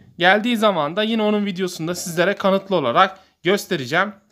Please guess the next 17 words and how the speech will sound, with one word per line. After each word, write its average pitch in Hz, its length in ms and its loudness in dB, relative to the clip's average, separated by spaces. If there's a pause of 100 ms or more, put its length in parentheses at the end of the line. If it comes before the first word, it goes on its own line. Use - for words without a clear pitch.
En 233 160 -16
son 214 180 -14
olarak 185 460 -6
şunu 196 420 -4
da 185 140 2
tekrardan 165 560 0
sizlere 151 600 -4
gösterelim. 165 760 -4
Böyle 170 240 0
bir 165 80 0
şeyin 175 300 -2
gelmesi 165 420 0
gerekiyor. 127 440 -6
Bu 139 60 -10
firmadan 147 540 -4
geldiğine 143 500 0
dair 131 360 -2